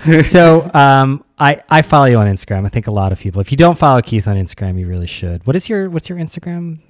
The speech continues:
Speaker 1: I go, it, it's tough. It's Keith Grossman.
Speaker 2: Keith Grossman. Oh, you got
Speaker 1: Yeah.
Speaker 2: Keith Grossman. I thought it was, like, K Grossman eleven or something. But you travel a lot because you're global Chief Revenue Officer. And so you're just back from this epic trip of, like, eleven countries.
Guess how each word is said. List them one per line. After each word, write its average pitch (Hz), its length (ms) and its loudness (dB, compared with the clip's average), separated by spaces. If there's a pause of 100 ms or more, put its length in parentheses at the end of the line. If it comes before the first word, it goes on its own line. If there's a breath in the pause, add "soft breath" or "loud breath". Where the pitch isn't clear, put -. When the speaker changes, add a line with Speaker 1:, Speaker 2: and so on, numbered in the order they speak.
(120)
Speaker 1:
I 123 120 -2
go, 123 200 -2
it, 123 220 -8
it's 117 240 -8
tough. 113 200 -6
It's - 200 -12
Keith - 320 -12
Grossman. 104 500 -8 (380)
Speaker 2:
Keith 139 200 -4
Grossman. 127 320 -2
Oh, 110 40 0
you 95 120 -2
got 98 160 -6
Speaker 1:
Yeah. 117 100 0
Speaker 2:
Keith 101 120 -8
Grossman. 95 400 -10
I 98 60 -14
thought 110 100 -10
it 98 60 -6
was, 90 120 -12
like, 87 200 -14
K 85 320 -12
Grossman 87 360 -10
eleven 85 320 -10
or 85 80 -12
something. 92 300 -16 (500 loud breath)
But 170 380 -4
you 180 220 0
travel 175 360 0
a 135 60 2
lot 135 160 0
because 101 240 -4
you're 117 120 -2
global 110 600 0 (360)
Chief 113 240 -4
Revenue 107 300 -2
Officer. 90 380 -8
And 107 120 -6
so 120 140 -6
you're 127 180 -4
just 156 180 -10
back 117 200 -4
from - 140 -10
this 95 240 -6
epic 123 340 -6
trip - 400 -6
of, 104 260 -8
like, 92 320 -8 (240 loud breath)
eleven 110 360 -4
countries. 104 880 -6